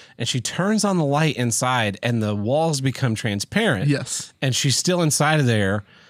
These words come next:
Speaker 1: and she's, and we can see her, and we see, like, they've dressed the house up a little bit, and then she comes back out, and that was it. It was just this one little moment, and now I know, you know, it's, you know, s-, painted scrim, and it's, but at that moment, that was magic, and I thought it was the coolest thing I've ever seen.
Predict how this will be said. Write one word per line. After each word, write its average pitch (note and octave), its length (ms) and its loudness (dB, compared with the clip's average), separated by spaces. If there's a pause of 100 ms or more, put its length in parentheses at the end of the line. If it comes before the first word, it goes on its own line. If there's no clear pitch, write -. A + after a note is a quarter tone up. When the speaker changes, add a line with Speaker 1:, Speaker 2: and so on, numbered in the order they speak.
(140)
Speaker 1:
and G#2+ 120 -6
she's, A2 300 -4
and A2+ 160 -4
we A#2 80 2
can A2 120 -2
see C#3 280 0
her, C3 200 2
and A#2+ 120 2
we A#2 80 0
see, E3 260 0
like, B2+ 240 0
they've A2+ 280 0
dressed C3 360 -2
the G#2 100 -4
house A#2 420 -2
up B2 180 -2
a - 20 -2
little A#2+ 180 -2
bit, A#2+ 140 -2
and G#2+ 120 -2
then A2+ 100 0
she B2 120 -4
comes A#2+ 220 -2
back A2+ 160 0
out, D3 120 0
and A#2+ 100 -2
that C#3 80 0
was C3+ 120 2
it. D3+ 140 2
It - 20 0
was B2 100 2
just C#3+ 140 0
this C#3 160 0
one F#3 220 0
little F3 160 2
moment, D3 400 2 (180)
and C3+ 140 0
now D#3 240 2
I C3+ 80 0
know, A#2+ 260 0
you G#2+ 120 -4
know, A2 100 -2
it's, - 220 -6 (100)
you G2 80 -6
know, F2+ 60 -4
s-, - 160 -4
painted G#2+ 400 -2
scrim, A2 420 -4
and G2+ 100 -4
it's, G#2 80 -10 (440)
but C3 120 -2
at A2 140 -6
that D3+ 220 0
moment, C3 460 2 (100)
that B2+ 160 0
was G#2+ 120 0
magic, G#2+ 440 -2
and A2 180 -2
I A2 60 -2
thought D3 140 -4
it - 40 0
was A2+ 120 0
the A2 60 -2
coolest D3+ 480 0
thing C3 160 0
I've G2+ 220 -4
ever A2 220 -2
seen. A2 420 -4